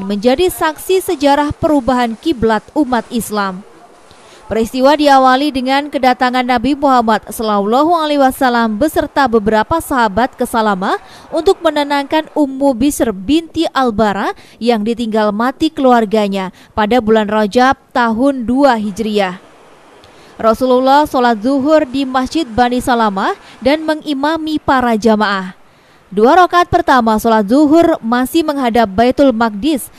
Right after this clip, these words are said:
atau Masjidil Aqsa, sampai akhirnya malaikat Jibril menyampaikan wahyu pemindahan arah kiblat.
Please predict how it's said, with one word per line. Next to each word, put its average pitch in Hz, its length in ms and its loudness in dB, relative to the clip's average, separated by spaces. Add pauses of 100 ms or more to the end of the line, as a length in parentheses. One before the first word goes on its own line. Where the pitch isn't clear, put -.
(120)
atau 320 400 0
Masjidil 254 560 -2
Aqsa, 208 560 -2 (240)
sampai 214 320 -2
akhirnya 220 720 0
malaikat 214 480 0
Jibril 226 400 2
menyampaikan 233 720 -2
wahyu 226 560 2
pemindahan 233 640 -2
arah 220 320 -4
kiblat. 196 480 -4